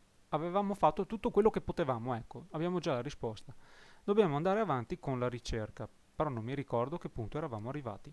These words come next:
sul serio. Eh, va bene, comunque, proseguiamo.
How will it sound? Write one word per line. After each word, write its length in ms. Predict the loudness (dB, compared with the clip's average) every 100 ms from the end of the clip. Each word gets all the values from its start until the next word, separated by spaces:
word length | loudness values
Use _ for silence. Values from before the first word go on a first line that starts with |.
| -20
sul 180 | -6 -6
serio. 340 | -4 -8 -10 -16 -20 -20 -20 -20 _ -8
Eh, 180 | -4 -2
va 120 | 0
bene, 300 | -2 -4 -6
comunque, 500 | -4 -2 -2 -6 -10 -4
proseguiamo. 680 | -2 0 -2 -4 -6 -8